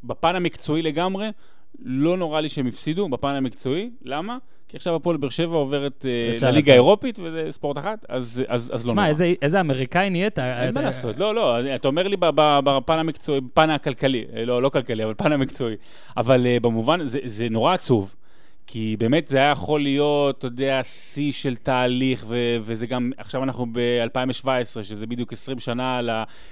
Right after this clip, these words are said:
Speaker 1: ההפסד עשר אפס מול רודה. אתה יודע,
Speaker 2: אה,
Speaker 1: זה,
Speaker 2: היו יכולים
Speaker 1: זה
Speaker 2: לסגור מעגל.
Speaker 1: בדיוק, לסגירת המעגל, אתה יודע, פתאום ל-, לארח פה את, אה, לא יודע, ברצלונה, מנצ'סטר יונייטד. אה, וזה לא קרה. אני, אני חושב שזה,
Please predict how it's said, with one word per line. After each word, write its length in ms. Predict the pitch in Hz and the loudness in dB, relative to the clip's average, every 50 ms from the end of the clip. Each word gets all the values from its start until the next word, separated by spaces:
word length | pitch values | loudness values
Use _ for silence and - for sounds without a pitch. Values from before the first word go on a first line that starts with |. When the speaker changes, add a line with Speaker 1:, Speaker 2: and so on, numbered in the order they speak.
| - - | -10 -6
Speaker 1:
ההפסד 480 | - 110 110 107 - - - 131 123 127 | -2 -2 -2 -2 -4 -2 -2 0 0 0
עשר 260 | 123 - - 127 117 | 0 0 -2 -2 -2
אפס 280 | 120 - - 113 - 123 | -4 -4 -6 -10 -4 -2
מול 160 | 120 120 120 | 0 2 4
רודה. 340 | 117 123 139 139 120 110 98 92 - | 6 8 8 6 6 4 -2 -6 -4
אתה 80 | - | -2
יודע, 160 | 131 - 190 175 | 2 4 4 4
Speaker 2:
אה, 60 | 143 | 4
Speaker 1:
זה, 60 | - | 4
Speaker 2:
היו 140 | 147 147 143 | 4 4 6
יכולים 220 | 143 - - 147 | 6 6 6 6
Speaker 1:
זה 60 | 147 | 4
Speaker 2:
לסגור 220 | 139 - 180 180 180 | 6 6 4 4 4
מעגל. 300 | 190 190 190 208 226 185 185 | 2 2 2 2 4 6 6
Speaker 1:
בדיוק, 260 | 247 220 226 190 175 | 6 4 4 2 2
לסגירת 460 | 160 135 131 123 151 151 180 180 208 | 2 0 0 2 2 4 4 4 4
המעגל, 380 | 190 165 151 147 143 147 156 139 | 4 4 6 6 8 8 8 8
אתה 100 | 123 139 | 8 8
יודע, 100 | 135 - | 6 6
פתאום 280 | 143 131 151 147 147 | 6 4 4 6 6
ל-, 80 | 139 135 | 6 6
לארח 340 | 135 127 127 143 151 131 127 | 6 6 6 6 4 2 4
פה 140 | 143 139 131 | 4 4 4
את, 120 | 123 131 135 | 4 4 2
אה, 220 | 123 120 120 117 | 2 2 2 0
לא 80 | 120 131 | 0 0
יודע, 160 | 135 127 123 117 | 0 0 -2 -2
ברצלונה, 540 | 123 120 107 - - 127 135 147 139 135 123 | -2 -2 -4 -2 -2 0 0 2 2 2 2
מנצ'סטר 380 | 127 131 127 135 120 - - | 2 2 0 -2 -4 -2 2
יונייטד. 440 | 117 117 117 120 120 110 - 113 107 101 - - - - - - - - - - | 2 2 4 2 2 0 0 -4 -4 -6 -8 -14 -14 -14 -14 -14 -14 -10 -6 -2
אה, 240 | 120 120 117 117 117 107 | 0 2 2 2 2 4
וזה 240 | 117 127 120 139 | 4 6 8 8
לא 120 | 147 185 185 | 8 8 6
קרה. 440 | - 160 131 127 135 139 135 104 127 | 4 2 4 4 4 2 2 0 -2
אני, 120 | 131 - - | -4 -4 -4
אני 160 | 104 127 131 | -2 -2 -2
חושב 200 | 123 - - 175 | -2 -2 -4 -4
שזה, 340 | 147 - 151 127 113 123 123 | -4 -4 -4 -4 -2 -2 -4